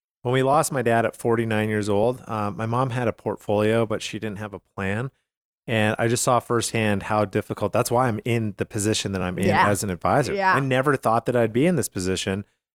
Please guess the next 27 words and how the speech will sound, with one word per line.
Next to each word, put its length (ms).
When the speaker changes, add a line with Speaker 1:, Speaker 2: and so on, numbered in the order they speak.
Speaker 1:
but 420
having 520
a 60
plan 680
can 300
really 440
make 260
a, 100
a 100
big 180
difference. 340
Also, 440
here's 160
another 320
example. 540
I 100
love 280
shooting 360
guns. 320
So 440
Speaker 2:
Mm-hmm. 140
Speaker 1:
one 220
day 160
when 140
I 120
pass 380
away, 420